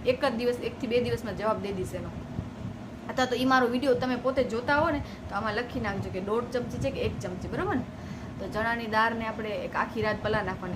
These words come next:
ત્રણ દિવસ થઈ જાય ને પછી ત્રણ, ત્રણ દિવસ ઈ કરવાનું. કે ચણાની દાળ,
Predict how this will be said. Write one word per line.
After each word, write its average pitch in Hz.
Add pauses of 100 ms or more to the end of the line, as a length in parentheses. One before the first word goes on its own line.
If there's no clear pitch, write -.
(100)
ત્રણ 226
દિવસ 226
થઈ 262
જાય 294
ને 254
પછી 214
ત્રણ, 226
ત્રણ 233
દિવસ 226 (100)
ઈ 269
કરવાનું. 190 (680)
કે 220
ચણાની 220
દાળ, 196